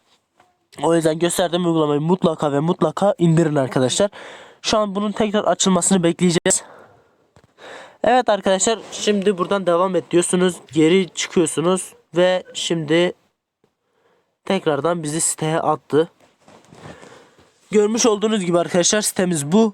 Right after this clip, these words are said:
Buraya kullanıcı adı ve şifreyi gireceğiz. Şimdi biz o fake hesabı ne için açtığımızı mantığını size göstereyim. Buraya hiçbir şekilde kendi hesabınızı girmiyorsunuz. Mutlaka o fake hesabın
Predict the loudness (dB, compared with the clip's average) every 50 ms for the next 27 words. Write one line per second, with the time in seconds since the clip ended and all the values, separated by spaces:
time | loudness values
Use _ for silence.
0 | _ -4 -2 0 2 0 0 0 0 0 0 2 2 0 -2 0 0 -2 0 0
1 | 0 0 0 0 0 0 2 2 2 4 4 2 2 0 0 0 0 2 2 2
2 | 2 2 2 0 0 2 0 0 2 0 0 0 0 0 0 2 0 0 0 2
3 | 2 2 2 0 0 0 0 0 0 -2 -2 -2 -2 0 0 2 2 2 0 0
4 | 0 0 0 0 0 0 0 0 2 0 0 0 0 0 0 0 0 0 0 0
5 | 0 0 0 -2 -2 0 0 0 0 0 -2 0 0 -2 0 2 0 2 2 0
6 | -2 -2 -4 -4 -4 -4 -2 0 2 2 2 4 2 2 0 0 -2 -2 -2 -2
7 | -2 -2 -2 -2 -2 0 0 0 0 0 -2 -2 0 -2 -2 0 -2 -2 -2 -2
8 | -4